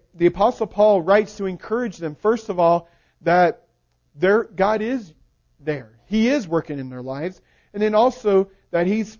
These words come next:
faithful and he's provided promises for the future. God has given you in his word hope for suffering, hope for times of suffering. And he's faithful to keep his word.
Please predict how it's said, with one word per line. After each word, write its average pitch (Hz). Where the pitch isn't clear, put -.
faithful 202
and 165
he's 170
provided 175
promises 190
for 175
the 180
future. 214
God 190
has 180
given 196
you 185
in 180
his 160
word 180
hope 196
for 170
suffering, 170
hope 220
for 175
times 175
of 175
suffering. 202
And 160
he's 175
faithful 208
to 190
keep 214
his 165
word. 185